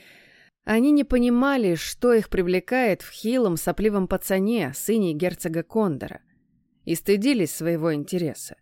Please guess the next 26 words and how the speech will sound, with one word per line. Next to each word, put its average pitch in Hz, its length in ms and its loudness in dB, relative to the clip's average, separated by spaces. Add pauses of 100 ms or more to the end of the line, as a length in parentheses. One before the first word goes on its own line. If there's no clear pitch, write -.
(280)
Нике 220 360 2
даже 202 240 2
пришлось 208 420 -2
Броку 233 400 0
пару 185 260 2
раз 180 220 2
дать 180 180 0
подзатыльник 190 800 0
и 156 100 -2
послать 180 420 -2
в 175 80 -6
дальние 196 380 2
дали, 190 420 0
когда 156 300 -2
тот 202 240 -2
слишком 165 460 -4
близко 202 320 -2
к - 60 -14
ней 175 100 -2
подходил, 175 500 -4
стремясь 165 440 -4
дотронуться 180 600 -2
до 160 120 -2
руки 170 320 -4
или 170 140 -2
спины. 190 520 -4